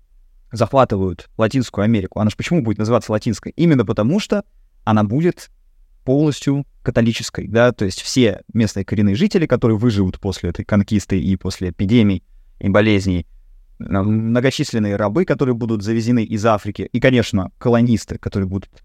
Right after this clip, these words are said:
приплывать из Испании, Португалии и других европейских стран, в Латинской Америке будут адептами католической веры. И орден иезуитов проделает там очень тонкую работу.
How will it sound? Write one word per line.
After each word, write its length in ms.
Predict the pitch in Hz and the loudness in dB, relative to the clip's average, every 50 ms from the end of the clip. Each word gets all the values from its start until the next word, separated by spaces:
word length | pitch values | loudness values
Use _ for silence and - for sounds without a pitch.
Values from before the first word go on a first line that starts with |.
| - | -8
приплывать 480 | - 101 101 98 107 107 101 92 - - | -4 -4 -2 0 0 0 0 0 -2 -4
из 100 | 95 90 | -6 -6
Испании, 380 | 90 - - - 101 95 95 92 | -6 -4 -2 0 2 2 2 0
Португалии 480 | - - - - 101 98 98 92 95 | -2 -4 -4 -2 0 2 2 0 0
и 40 | 80 | -2
других 300 | 85 95 95 95 90 - | 0 0 0 0 0 -2
европейских 480 | 92 90 90 - 95 85 - - - - | -4 -4 -2 -4 -4 -6 -6 -8 -12 -8
стран, 320 | - - 160 196 226 240 - _ _ _ _ _ _ - - _ _ _ _ _ | -4 -2 0 0 0 -2 -6 _ _ _ _ _ _ -20 -20 _ _ _ _ _
в 160 | - 98 113 | -6 0 2
Латинской 520 | 131 135 - - 233 247 - - - 156 123 | 4 4 4 4 2 2 2 2 2 2 2
Америке 480 | 123 131 131 113 98 90 - - - - _ _ _ - | 4 4 2 2 2 0 -4 -10 -18 -20 _ _ _ -8
будут 480 | 104 95 101 104 127 147 - - - _ _ _ _ - - _ _ _ _ | -6 -6 -4 -4 -4 -4 -6 -10 -18 _ _ _ _ -20 -20 _ _ _ _
адептами 440 | 113 104 104 101 98 - 120 117 107 | -2 0 0 -2 -2 0 0 -2 -2
католической 560 | - - 110 98 98 92 - - - 143 143 | -2 -4 -4 -4 -4 -4 -6 -6 -4 -2 0
веры. 260 | 156 143 110 - - _ _ _ _ _ _ _ | 0 0 0 -2 -6 _ _ _ _ _ _ _
И 180 | 143 139 135 - - | -2 -2 0 0 0
орден 320 | 180 180 147 139 131 117 | 0 0 2 2 0 0
иезуитов 560 | - 131 123 110 107 127 190 214 - 156 - - | 0 -2 -2 0 0 0 0 2 2 0 -2 -2
проделает 440 | - 113 117 110 147 165 156 120 | -2 -2 0 0 2 2 2 2
там 180 | - 110 101 101 | 0 0 -2 -2
очень 260 | 131 123 - 170 160 | -4 -2 -2 -2 -2
тонкую 320 | - 175 170 160 - 156 156 | 0 0 -2 -2 -2 -2 -2
работу. 460 | 156 165 165 165 135 - - 90 | 0 0 0 -2 -2 -2 -4 -8